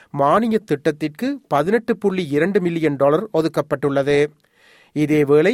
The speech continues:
அரசானது வருடாந்த நிரந்தர குடியேற்றத்தை ஒரு லட்சத்தி அறுபதாயிரத்தில் இருந்து ஒரு லட்சத்தி தொண்ணூற்றி ஐயாயிரமாக உயர்த்தவுள்ளது. அத்துடன்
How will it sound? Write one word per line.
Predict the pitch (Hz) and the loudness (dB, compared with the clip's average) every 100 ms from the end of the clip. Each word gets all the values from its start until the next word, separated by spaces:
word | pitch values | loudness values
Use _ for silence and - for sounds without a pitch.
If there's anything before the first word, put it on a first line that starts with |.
| 254 | -2
அரசானது | 143 151 160 151 156 170 247 | -2 -2 0 0 0 -2 -2
வருடாந்த | 143 151 190 202 214 | -2 0 0 0 -2
நிரந்தர | 214 151 185 202 190 - | -2 0 0 0 -4 -4
குடியேற்றத்தை | 147 156 160 151 165 190 139 131 - _ - - | -6 -2 -2 -2 -4 -2 -2 -4 -12 _ -20 -2
ஒரு | 147 180 | 2 4
லட்சத்தி | 233 226 233 240 220 | 2 0 -2 0 0
அறுபதாயிரத்தில் | 143 170 180 175 160 151 151 135 | 2 2 2 2 0 -2 -4 -2
இருந்து | 147 156 170 262 | 0 0 -2 -2
ஒரு | 190 151 | 2 2
லட்சத்தி | 208 208 208 208 220 - | 2 -2 -4 -6 -6 -2
தொண்ணூற்றி | 151 202 208 190 | -2 -2 -2 -2
ஐயாயிரமாக | 175 160 151 147 143 147 226 180 | 2 2 2 0 0 0 -2 0
உயர்த்தவுள்ளது. | 175 - 156 147 143 143 147 147 - _ _ _ - _ - | -2 0 0 0 0 2 2 0 -4 _ _ _ -20 _ -2
அத்துடன் | 156 151 151 247 | -2 0 0 0